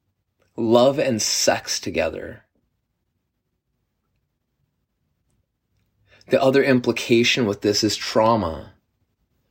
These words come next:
Like a person who looks at pornography, like your brain starts to see these images the same way that it interprets trauma. And so if you see someone get their arm blown off,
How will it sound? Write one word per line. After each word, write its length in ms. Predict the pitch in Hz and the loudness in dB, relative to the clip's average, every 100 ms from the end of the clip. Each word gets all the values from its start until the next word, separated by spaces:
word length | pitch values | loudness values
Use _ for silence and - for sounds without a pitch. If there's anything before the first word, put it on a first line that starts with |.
| _ - | _ -2
Like 160 | 120 - | 0 0
a 40 | |
person 460 | - - 131 - 135 | -2 0 0 0 0
who 180 | 131 | 2
looks 460 | 120 110 113 120 - | 2 2 0 0 -2
at 140 | 113 | -2
pornography, 1120 | - 123 110 101 98 101 95 - 92 76 64 - - - | -2 -4 -2 0 2 0 -2 -6 -8 -8 -8 -12 -14 -4
like 120 | 113 | 2
your 100 | 120 | 2
brain 680 | 101 104 104 117 120 139 139 | 0 -2 0 2 2 2 0
starts 320 | - 127 - | -2 -2 -2
to 100 | 113 | -4
see 640 | - - - 127 123 123 | -4 -4 0 4 4 4
these 300 | 120 117 107 | 2 0 -2
images 840 | - 113 110 98 98 90 87 85 - - - | -2 -2 -2 0 0 0 -2 -6 -14 -16 -2
the 80 | |
same 280 | 120 127 117 | 2 4 4
way 160 | 117 113 | 4 4
that 160 | 113 | 4
it 160 | 107 104 | 2 0
interprets 960 | 117 107 - 120 - 107 92 - - - | -2 -4 0 0 2 2 2 -4 -10 -10
trauma. 800 | - - 107 104 92 71 - - _ _ _ _ _ _ _ _ _ _ _ _ _ _ _ _ - | -8 0 2 2 0 -6 -10 -20 _ _ _ _ _ _ _ _ _ _ _ _ _ _ _ _ -10
And 120 | 127 120 | -4 0
so 100 | 131 | 2
if 100 | 127 | 2
you 100 | 120 | 0
see 200 | - 131 | 2 0
someone 300 | - 131 123 | 0 0 2
get 160 | 123 | 2
their 180 | 127 - | 0 0
arm 300 | 120 131 131 | 2 2 2
blown 340 | 110 101 90 | 2 2 0
off, 460 | 85 80 69 - - | -4 -8 -12 -18 -20